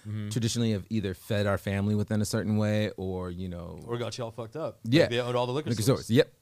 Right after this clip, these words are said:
Speaker 1: Yep.
Speaker 2: And it, it's a thing that it's always funny how white people would only give bank loans to Asian people in black neighborhoods.
Speaker 1: Yeah, 'cause they knew it was a win.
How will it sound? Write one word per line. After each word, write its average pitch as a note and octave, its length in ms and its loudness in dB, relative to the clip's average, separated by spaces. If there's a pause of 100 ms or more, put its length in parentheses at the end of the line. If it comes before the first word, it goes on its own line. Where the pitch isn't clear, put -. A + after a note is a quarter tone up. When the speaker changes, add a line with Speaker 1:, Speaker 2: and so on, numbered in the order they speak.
(120)
Speaker 1:
Yep. A#2 100 0
Speaker 2:
And A#2+ 460 4
it, A#2 240 2
it's A#2+ 180 0
a A#2+ 60 0
thing C3+ 260 0
that G#2+ 320 -2 (540)
it's A#2+ 260 0
always C3 440 4
funny A2 600 0 (760)
how A2+ 580 0 (1200)
white G2 300 -2
people B2+ 300 -4
would G2+ 120 0
only G2 220 0
give F2+ 280 -6
bank F#2 280 -4
loans F#2 340 -2
to - 140 -10
Asian F2+ 240 -2
people F2 320 -8
in F2 120 -10
black F2 340 -10
neighborhoods. - 640 -18 (540)
Speaker 1:
Yeah, A#2 180 -2
'cause A#2 140 -6
they A#2 100 -2
knew A#2 100 -2
it - 20 0
was G#2 120 -4
a G#2 40 -4
win. F#2+ 320 -8